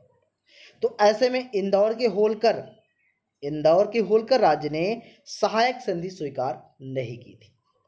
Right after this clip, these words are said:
अब वेलेस्ली की सहा-, सहायक संधि स्वीकार करने वाले राज्य, जैसे हैदराबाद के निजाम ने किया था, तो कब किया था?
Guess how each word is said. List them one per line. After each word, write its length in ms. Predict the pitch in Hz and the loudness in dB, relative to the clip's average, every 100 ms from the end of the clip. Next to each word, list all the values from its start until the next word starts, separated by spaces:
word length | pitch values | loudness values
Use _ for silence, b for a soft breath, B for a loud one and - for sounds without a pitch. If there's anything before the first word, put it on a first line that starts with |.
| _ _ _ _ _ _ - | _ _ _ _ _ _ -2
अब 360 | 180 180 - 147 | -2 -4 -10 -2
वेलेस्ली 360 | 170 180 226 254 | 0 0 -2 -6
की 140 | 240 | -8
सहा-, 440 | 233 185 208 190 | -2 0 0 -2
सहायक 340 | 160 170 185 190 | -2 0 0 0
संधि 260 | 202 196 | -6 -8
स्वीकार 380 | 185 185 180 180 | -8 -6 -2 -2
करने 200 | 185 185 | -2 -4
वाले 160 | 180 180 | -2 0
राज्य, 300 | 170 170 151 | 0 -2 -6
जैसे 120 | 165 | -6
हैदराबाद 540 | 151 151 165 165 165 | -2 -2 2 2 0
के 60 | 170 | -4
निजाम 300 | 165 170 175 | -2 0 0
ने 100 | 175 | -2
किया 200 | 165 156 | -6 -8
था, 260 | 151 143 - b b b | -8 -16 -20 b b b
तो 160 | 165 196 | -2 -2
कब 100 | 196 | 2
किया 180 | 196 185 | 0 2
था? 320 | 190 - | -2 -8